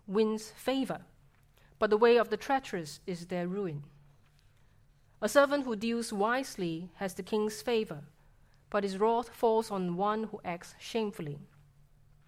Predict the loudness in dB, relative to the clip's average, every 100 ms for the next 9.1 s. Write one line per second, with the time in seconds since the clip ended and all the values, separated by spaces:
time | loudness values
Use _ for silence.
0 | -20 -20 -20 -20 -4 0 6 8 8 8
1 | 6 6 4 6 4 2 -2 -10 -20 -20
2 | -10 -6 0 2 2 0 0 -2 -2 0
3 | 2 2 -2 -12 -20 _ _ _ _ -2
4 | 2 2 0 -6 -6 -2 -2 -2 -10 -20
5 | -8 -4 -4 -6 -2 0 0 -4 -10 -20
6 | -20 -20 -20 -20 -20 -20 -20 _ -20 -20
7 | _ _ _ _ -2 6 6 8 8 6
8 | 0 -2 0 0 0 -2 -4 -4 -2 -2